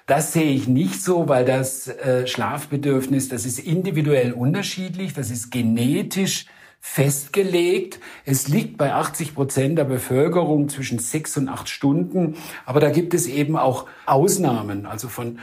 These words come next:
Einstein erzählt man sich, dass er zehn, elf Stunden benötigt hat.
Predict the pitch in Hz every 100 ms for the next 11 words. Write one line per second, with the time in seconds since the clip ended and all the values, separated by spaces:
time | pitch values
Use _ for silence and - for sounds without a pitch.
0 | - - 117 147 151 156 147 151 - -
1 | 135 139 139 147 143 135 131 123 135 139
2 | 139 135 156 - 160 156 156 147 147 147
3 | 151 151 143 - 151 156